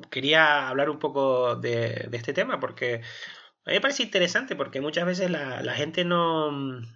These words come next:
no valora la, <laughs> el trabajo del docente, eh, o, o tienen una idea un poco distorsionada de, de, de cómo trabaja o de lo que trabaja un profesor. Y, mm, y, y la noticia me venía, me venía de, de perlas para,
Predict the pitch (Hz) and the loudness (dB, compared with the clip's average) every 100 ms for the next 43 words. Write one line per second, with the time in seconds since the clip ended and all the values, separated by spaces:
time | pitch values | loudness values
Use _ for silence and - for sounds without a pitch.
0 | _ 120 135 165 180 151 165 131 110 113 | _ -4 2 6 6 6 2 2 -2 -4
1 | 113 113 - - - - - 143 131 131 | -2 -2 -2 -6 -14 -14 -4 -4 -2 0
2 | 143 160 151 143 - 170 175 127 - - | 2 2 2 0 0 0 -2 -6 -8 -16
3 | - - - - - _ _ - 131 120 | -16 -14 -14 -16 -20 _ _ -10 -4 -2
4 | 113 117 117 - - - - - 120 117 | -2 -2 -6 -10 -16 -20 -10 -6 -2 -2
5 | 127 123 151 165 165 156 156 156 151 139 | -2 0 0 4 4 6 4 2 -2 -2
6 | 139 156 127 139 135 170 160 135 127 127 | -2 -2 -2 0 2 4 4 4 2 0
7 | 123 123 120 117 127 131 123 131 139 123 | -2 -2 -2 -4 -4 -2 -2 0 0 0
8 | 120 117 135 120 143 143 123 117 120 113 | 0 -2 -2 0 0 0 -4 -4 -4 -2
9 | 165 - _ - - - - - - - | -4 -6 _ -20 -18 -16 -16 -16 -18 -20
10 | _ 160 160 156 147 143 143 139 135 131 | _ 0 2 2 0 -2 -2 0 0 0
11 | 139 - 135 135 143 135 127 120 123 135 | -2 -4 -4 -2 -2 0 0 -2 -2 -2
12 | 151 151 147 143 143 135 123 120 131 131 | 0 2 0 2 2 2 0 -2 -2 -2
13 | 127 131 131 127 123 120 120 127 123 131 | 0 0 2 2 0 -2 0 -2 0 0
14 | 120 117 123 117 113 113 113 | -2 -2 0 2 0 -2 -6